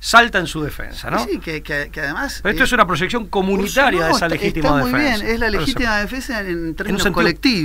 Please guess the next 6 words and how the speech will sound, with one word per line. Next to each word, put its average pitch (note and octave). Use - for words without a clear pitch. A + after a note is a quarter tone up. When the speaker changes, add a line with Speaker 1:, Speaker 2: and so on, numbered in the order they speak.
Speaker 1:
político, D#3+
Speaker 2:
politi-, F3+
Speaker 1:
claro. D#3+
Speaker 2:
político E3
y C3+
civil. F3